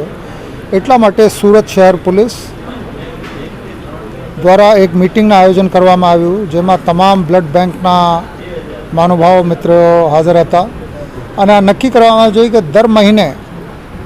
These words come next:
જેટલા બ્લડની જરૂર હોય થેલેસેમિયાના દર્દીઓને, આ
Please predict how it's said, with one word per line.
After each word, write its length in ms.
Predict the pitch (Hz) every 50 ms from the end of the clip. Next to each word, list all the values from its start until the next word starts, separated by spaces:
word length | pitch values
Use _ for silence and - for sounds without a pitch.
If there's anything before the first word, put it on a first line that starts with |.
| - - - - - - - - - - - - - - - - - - - - - - 147 123
જેટલા 380 | - 190 208 208 - 226 240 233 185 165
બ્લડની 380 | 196 208 196 208 208 214 214 180 170
જરૂર 240 | 185 190 196 185 165 - 180
હોય 320 | 202 233 220 175 156 160 185 - - - - - - - - - - - - - - - - -
થેલેસેમિયાના 680 | 180 190 196 175 - 202 196 196 202 202 196 196 175 165
દર્દીઓને, 480 | 180 165 156 190 190 190 185 190 208 240 - 196
આ 60 | 180